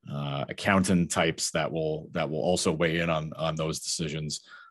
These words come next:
Uh, I think a guy like Ron Raccuia has probably got a lot of power in there too. Uh, I, as far, like, I, maybe not being as a president, but he's definitely a big decision maker involved with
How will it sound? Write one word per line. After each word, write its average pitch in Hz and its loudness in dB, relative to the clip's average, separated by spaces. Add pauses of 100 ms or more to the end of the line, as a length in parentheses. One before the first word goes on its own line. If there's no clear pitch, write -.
(180)
Uh, 76 -4
I 95 4
think 98 6
a 95 6
guy 92 4
like 85 0
Ron 90 4
Raccuia 98 0
has 95 -2
probably 95 0
got 90 0
a 87 -4
lot 82 -2
of 85 -2
power 85 -2
in 80 -6
there 73 -8
too. 175 4 (520)
Uh, 82 -2
I, 104 4
as - 2
far, - 4
like, 101 2 (180)
I, 95 -4 (220)
maybe 113 8
not 104 6
being 101 6
as 87 2
a 85 -4
president, 90 2
but 80 -8
he's 92 2
definitely 95 4
a 82 -4
big 90 0
decision 92 0
maker 90 0
involved 78 -4
with - -4